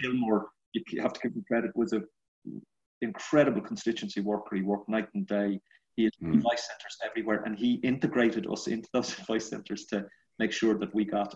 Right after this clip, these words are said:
Speaker 1: and so we rode on his coattails as well.
Speaker 2: Right. And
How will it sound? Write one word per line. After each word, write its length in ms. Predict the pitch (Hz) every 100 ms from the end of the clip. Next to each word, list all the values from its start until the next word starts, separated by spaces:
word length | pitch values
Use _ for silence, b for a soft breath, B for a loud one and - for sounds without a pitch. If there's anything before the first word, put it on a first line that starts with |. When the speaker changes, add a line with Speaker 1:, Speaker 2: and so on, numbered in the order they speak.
| -
Speaker 1:
and 180 | 120 120
so 140 | 135
we 120 | 120
rode 300 | 113 120 113
on 200 | 104 95
his 420 | 101 104 104 - - _ _
coattails 400 | 107 98 107 98
as 160 | 104 90
well. 280 | 98 107 104 _ _ _ _ - -
Speaker 2:
Right. 260 | 87 78 78 - _ -
And 240 | 147 -